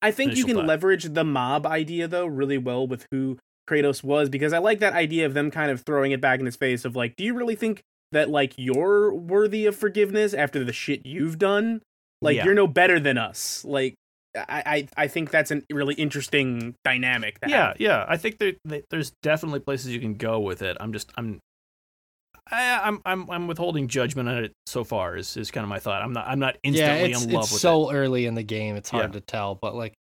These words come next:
Speaker 3: I will say, I will say this, like, to that point, granted, we got the, uh, the, the look at Thor before the game came out. I love, I love his character design. It wasn't what I would have initially expected, but I love it.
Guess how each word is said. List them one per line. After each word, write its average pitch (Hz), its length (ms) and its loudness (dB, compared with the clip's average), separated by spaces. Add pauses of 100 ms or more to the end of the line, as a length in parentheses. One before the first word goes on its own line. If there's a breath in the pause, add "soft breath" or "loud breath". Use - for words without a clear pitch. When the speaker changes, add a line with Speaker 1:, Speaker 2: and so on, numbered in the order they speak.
(340)
Speaker 3:
I 190 100 8
will 220 120 6
say, 190 280 2
I 165 140 6
will 175 120 6
say 147 200 2
this, 120 280 -2
like, 117 280 -4 (260)
to 160 120 -2
that 131 200 2
point, 139 300 -2 (840)
granted, 165 280 4
we 156 120 2
got 151 200 2
the, 135 200 2
uh, 117 300 2 (260)
the, 131 140 -2
the 127 160 -4
look 139 240 0
at 131 180 -2
Thor 131 300 2
before 120 320 -4
the 117 80 -4
game 123 260 -4
came 117 260 -4
out. 135 280 -2 (480)
I 135 120 2
love, 139 400 2 (140)
I 123 80 0
love 139 240 0
his 135 140 -12
character 135 400 -2
design. 127 420 -2
It 120 60 -2
wasn't 120 320 -4
what 120 100 -2
I 113 120 0
would 113 140 -4
have 110 220 -6 (240)
initially 127 400 -2
expected, 117 520 -6
but 107 60 -2
I 104 120 0
love 110 240 -2
it. 120 100 -4